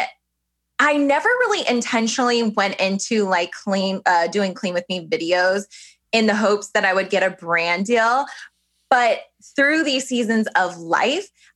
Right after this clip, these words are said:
I have transitioned from, you know, doing beauty to now I'm a housewife. I'm a stay-at-home mom. This is my actual life. And it,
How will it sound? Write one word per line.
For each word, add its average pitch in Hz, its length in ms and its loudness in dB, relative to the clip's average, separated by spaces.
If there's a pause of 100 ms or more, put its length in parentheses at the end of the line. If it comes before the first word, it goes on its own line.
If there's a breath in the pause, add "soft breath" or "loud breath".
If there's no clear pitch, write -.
I 214 80 0
have 233 220 0
transitioned 208 1000 -2
from, 185 760 0 (420)
you 202 140 -2
know, 190 140 2
doing 185 360 -2 (160)
beauty 220 540 -2 (100)
to 208 240 0
now 185 580 0
I'm 359 320 0
a 427 60 2
housewife. 220 760 -2 (100)
I'm 427 140 0
a 480 60 2
stay-at-home 294 640 0
mom. 220 340 0 (260 loud breath)
This 381 140 0
is 523 160 4
my 320 200 2
actual 208 580 0
life. 180 420 0
And 240 320 0
it, 233 380 0